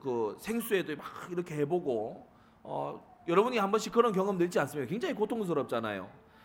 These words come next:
제가 일부 예배 때만 해도 제게 그게 여운이 남아가지고 이 주보가 잘 안 보이는 거예요. 음, 그 정도로 힘들었는데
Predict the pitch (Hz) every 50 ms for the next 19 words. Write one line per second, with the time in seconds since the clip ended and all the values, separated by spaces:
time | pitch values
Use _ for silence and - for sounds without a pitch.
0 | - - - 185 180 180 - - 247 269 277 277 320 330 381 262 202 165 175 170
1 | 165 165 160 156 156 156 151 151 151 - - 202 214 196 196 208 226 240 220 202
2 | 208 220 220 220 220 208 214 - - - - - - - 196 175 180 208 196 -
3 | 170 165 196 190 160 160 165 220 254 262 240 202 196 208 208 202 175 151 135 127
4 | 120 131 131 165 160 127 104 92 - - - 226 226 - 285 311 - - 269 233
5 | 233 247 240 240 302 - 415 415 403 220 165 135 113 110 101 92 87 - - -
6 | - - - - - - - _ _ - - _ - 170 185 151 170 160 202 208
7 | 214 208 214 202 160 131 147 175 - - 190 196 202 202 185 156 139 123 120 123
8 | 151 143 117 101 92